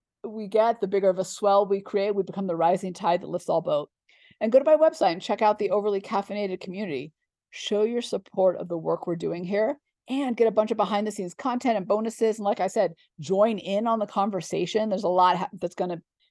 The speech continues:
be happening over there starting very quickly. Until next time, stay uncomfortable, stay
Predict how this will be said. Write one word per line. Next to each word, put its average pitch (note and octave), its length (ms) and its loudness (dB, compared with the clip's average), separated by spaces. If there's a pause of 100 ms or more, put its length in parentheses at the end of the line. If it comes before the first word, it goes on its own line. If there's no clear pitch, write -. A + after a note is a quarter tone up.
be F#3+ 100 -2
happening F#3 380 -2
over E3 140 -6
there D#3 140 -4
starting E3 500 -4
very E3+ 380 0
quickly. - 460 -8 (880)
Until F#3+ 340 0
next G3 320 -2
time, E3+ 340 -8 (560)
stay - 400 0
uncomfortable, G3 800 -2 (500)
stay G#3+ 720 4